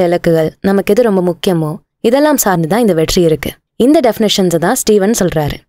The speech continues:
"நான் இப்படி இருக்கிறதே போதும், நான் நானா இருக்கிறதே போதும், நான் எனக்கு உண்மையா இருக்கேன், நல்ல அர்த்தங்கள் உள்ள இலக்குகளை நான் அடையிறேன்,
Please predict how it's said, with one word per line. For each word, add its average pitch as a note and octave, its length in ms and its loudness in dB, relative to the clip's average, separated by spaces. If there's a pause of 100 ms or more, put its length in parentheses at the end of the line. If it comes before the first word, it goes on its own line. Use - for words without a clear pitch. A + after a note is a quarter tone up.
(140)
"நான் A#3+ 160 2
இப்படி B3+ 200 2
இருக்கிறதே C#4 380 2 (100)
போதும், E3+ 320 0 (140)
நான் G3 240 0
நானா B3 300 2
இருக்கிறதே G3 340 2 (100)
போதும், E3 320 0 (300)
நான் C#4+ 180 2
எனக்கு C#4 240 2
உண்மையா G#3+ 300 2
இருக்கேன், E3 300 -2 (340)
நல்ல D4+ 220 4
அர்த்தங்கள் C4+ 480 0
உள்ள F#3 120 4 (160)
இலக்குகளை B3 480 2
நான் E3+ 160 0
அடையிறேன், F3 360 0